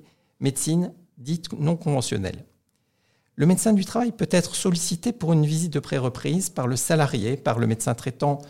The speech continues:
même par le médecin conseil de l'assurance maladie. À noter que la reprise du travail après un arrêt de travail pour maladie professionnelle nécessite absolument une visite de reprise,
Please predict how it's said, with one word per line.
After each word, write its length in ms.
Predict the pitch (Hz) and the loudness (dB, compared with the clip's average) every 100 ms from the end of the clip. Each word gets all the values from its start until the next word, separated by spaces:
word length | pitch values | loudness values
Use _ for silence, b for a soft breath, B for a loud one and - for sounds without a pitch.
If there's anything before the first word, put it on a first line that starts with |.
| - | 0
même 200 | 208 202 | 2 2
par 140 | 165 | 4
le 100 | 160 | 4
médecin 240 | 160 156 165 | 4 2 0
conseil 340 | 175 147 151 | 0 0 2
de 80 | 135 | 2
l'assurance 460 | 120 - - 127 | 0 -4 -4 -2
maladie. 440 | 127 117 110 101 80 _ _ | 0 0 -2 -4 -10 _ _
À 80 | 123 | 2
noter 320 | 135 156 233 | 2 2 -2
que 340 | - 139 127 - _ - | 0 0 -2 -4 _ -2
la 100 | 120 | 0
reprise 320 | 127 151 208 | 0 2 0
du 140 | 180 175 | 0 -2
travail 580 | - 160 156 147 120 117 - | -2 0 2 2 0 -6 -6
après 360 | 123 - 208 | -6 -2 2
un 140 | 180 160 | 4 4
arrêt 180 | 156 156 | 4 0
de 40 | |
travail 560 | - 156 151 151 139 139 | 0 0 2 2 0 -2
pour 160 | - 214 | -4 2
maladie 320 | 190 170 160 | 2 2 -2
professionnelle 680 | 160 139 - - 135 156 196 | -4 -4 -4 -2 0 0 0
nécessite 720 | 170 208 208 - 214 208 - | -2 -2 -2 -2 -4 -6 -10
absolument 560 | - - - 202 196 180 | -10 -8 -2 0 2 2
une 80 | 165 | 2
visite 240 | 160 156 | -2 -4
de 40 | 135 | -4
reprise, 540 | 127 - 151 196 | -4 -4 -4 -4